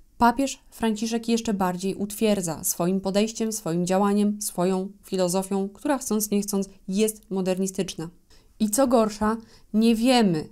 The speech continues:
o tym, może kiedyś się dowiemy, jak wiele ludzi zostało przez papieża Franciszka właśnie w ten sposób, co ta dziewczyna,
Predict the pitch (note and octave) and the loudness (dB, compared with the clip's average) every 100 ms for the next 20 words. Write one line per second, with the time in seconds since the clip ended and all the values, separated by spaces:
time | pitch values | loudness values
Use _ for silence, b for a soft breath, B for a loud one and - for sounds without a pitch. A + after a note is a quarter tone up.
0 | - - E3 - D3 G3+ _ _ - F3 | -12 -8 -8 -8 -12 -12 _ _ -8 -2
1 | F3 G#3 G#3+ G#3 G#3 - G3 G3 F#3 F3 | 0 0 0 -2 -2 -2 0 0 0 0
2 | A3+ A3+ B B A3 C4 B3 C4+ C4+ C4+ | -2 -4 B B 0 2 2 2 4 4
3 | A3 G3+ G#3+ G#3+ - A3+ A3+ A3+ G#3 G3+ | 2 0 -2 -4 0 2 2 0 -4 -4
4 | - G3+ G#3 G#3 G3+ G3+ G#3 G3 G#3+ A3+ | -2 -2 0 -2 -2 -4 -2 2 4 4
5 | B3 A#3+ - A#3+ B3+ - - G#3 G#3 G#3+ | 0 -4 0 2 2 0 0 0 0 -4
6 | G#3 G3 F#3+ G#3 G#3 F3+ F3 | -4 -2 0 0 -2 -2 0